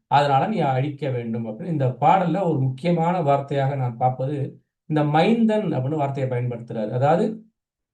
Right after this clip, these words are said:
"முன்னுலக அழித்து முறை நின்ற உயிரெல்லாம் தன்னுயிர் க-, என உ-, கருதும் தன்மையவள் மைந்தன்" அப்படிங்கிறது. அந்த மைந்தன்கிற வார்த்தை, அதாவது, ஒரு, ஒருத்தரை சொல்லும்போது நம்ம ஆறு வகையாக சொல்வது உண்டு. அதாவது, பாலகன்,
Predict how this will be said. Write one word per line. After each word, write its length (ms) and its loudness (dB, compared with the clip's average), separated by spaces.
"முன்னுலக 500 2
அழித்து 400 0
முறை 240 2
நின்ற 360 0
உயிரெல்லாம் 560 -4
தன்னுயிர் 580 -4
க-, 200 0
என 220 -2
உ-, 180 -4
கருதும் 400 0
தன்மையவள் 640 -2
மைந்தன்" 560 2
அப்படிங்கிறது. 380 -2
அந்த 160 -4
மைந்தன்கிற 600 0
வார்த்தை, 360 -4
அதாவது, 380 2
ஒரு, 500 -4
ஒருத்தரை 280 -4
சொல்லும்போது 580 0
நம்ம 180 0
ஆறு 340 4
வகையாக 440 0
சொல்வது 340 -4
உண்டு. 160 -8
அதாவது, 300 0
பாலகன், 640 2